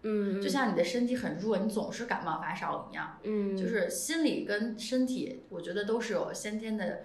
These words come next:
Speaker 2: 这个体质好坏的问题。
Speaker 1: 嗯，嗯，嗯。
Speaker 2: 你心理体质强的人，就是抗压能力强。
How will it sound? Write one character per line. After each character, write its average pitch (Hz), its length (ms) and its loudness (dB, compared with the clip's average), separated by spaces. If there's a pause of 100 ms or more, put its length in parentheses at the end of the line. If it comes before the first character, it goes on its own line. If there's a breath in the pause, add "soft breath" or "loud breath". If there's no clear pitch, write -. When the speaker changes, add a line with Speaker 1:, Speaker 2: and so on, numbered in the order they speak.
(220 loud breath)
Speaker 2:
这 - 100 -12
个 - 400 -4
体 - 280 -6
质 202 180 -2
好 - 220 -4
坏 185 220 4
的 - 100 0
问 156 180 -4
题。 - 140 -4
Speaker 1:
嗯， 208 120 4
嗯， 170 300 0
嗯。 147 60 -8 (200 loud breath)
Speaker 2:
你 220 60 -8
心 302 260 2
理 285 120 6
体 - 240 -4
质 196 160 -2
强 - 340 -4
的 214 80 0
人， 196 160 0 (260)
就 220 160 0
是 202 140 -2
抗 185 260 -4
压 175 180 2
能 165 140 -2
力 165 80 -4
强。 - 440 -6